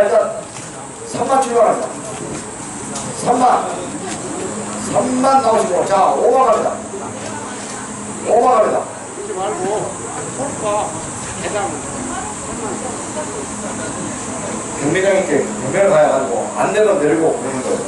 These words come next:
Speaker 1: 아, 팔만 원 갚으면은 그걸 장사를 집에서 해야 돼. 예, 집에서 팔만 원을 해야 돼. 자, 오만 나오시고. 자, 칠만 갑니다.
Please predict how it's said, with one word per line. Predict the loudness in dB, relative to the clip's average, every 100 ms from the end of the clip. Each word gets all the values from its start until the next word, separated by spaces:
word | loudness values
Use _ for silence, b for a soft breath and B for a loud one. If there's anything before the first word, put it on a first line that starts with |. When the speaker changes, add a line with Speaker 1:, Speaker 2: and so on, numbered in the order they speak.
| -6 -4 0
Speaker 1:
아, | 0 2
팔만 | 4 4
원 | 4
갚으면은 | 4 2 0 0 0 0 -4 -2
그걸 | 0 0
장사를 | -2 0 2 2
집에서 | 2 2
해야 | 4 4
돼. | 2 -4 -6 -8 -8 -6 0
예, | 2 2 2
집에서 | 0 2
팔만 | 0 2 4
원을 | 4 4
해야 | 2
돼. | 0 -4 -6 -8 -6 -6 -6 4
자, | 6 6 4 -2 -8 -8 -8 -8 -10 -10 -8 -8 -8 -6 -6 -6 -6 -6 -6 -8 -4 4
오만 | 6 8 8
나오시고. | 6 6 4
자, | 4 2
칠만 | 0 2 4
갑니다. | 4 2